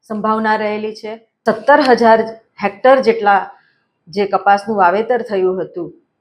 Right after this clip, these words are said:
એ વાવેતરને તો નુકસાન થયેલું જ છે, પરંતુ બાકીનો જે કપાસ છે કે જેને અત્યારે વીણવાની તૈયારી છે, છોડ ઉપર કપાસ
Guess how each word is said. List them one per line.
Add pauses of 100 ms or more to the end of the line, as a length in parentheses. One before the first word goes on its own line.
(140)
એ (260)
વાવેતરને
તો
નુકસાન
થયેલું
જ
છે, (280)
પરંતુ (680)
બાકીનો
જે
કપાસ
છે
કે
જેને
અત્યારે
વીણવાની
તૈયારી
છે, (460)
છોડ
ઉપર
કપાસ